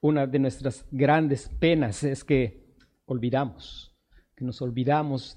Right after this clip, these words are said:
de la rica misericordia de Dios, que a veces salimos a enfrentar este mundo como lo enfrenta cualquier persona,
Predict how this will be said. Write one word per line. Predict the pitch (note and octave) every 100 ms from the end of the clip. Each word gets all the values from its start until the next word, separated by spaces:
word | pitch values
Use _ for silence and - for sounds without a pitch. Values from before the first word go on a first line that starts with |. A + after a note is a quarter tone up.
| -
de | C3
la | A#2+
rica | A#2 C#3 D3+ - B2+ C3+
misericordia | C3 - B2 - C#3 B2 A#2+
de | A#2
Dios, | B2 A#2+ - - - - - _
que | B2
a |
veces | C3 C#3+ C#3 - -
salimos | - D#3 C#3+ E3 C3 A#2+ -
a | C3+
enfrentar | C3 C3 B2 C#3+
este | C#3 -
mundo | C3 D3 C#3+ B2+
como | C3+ C3
lo |
enfrenta | B2 - D3 C#3 C3+ F#2+ _
cualquier | C#3+ B2 D#3+ -
persona, | B2+ E3+ E3+ - -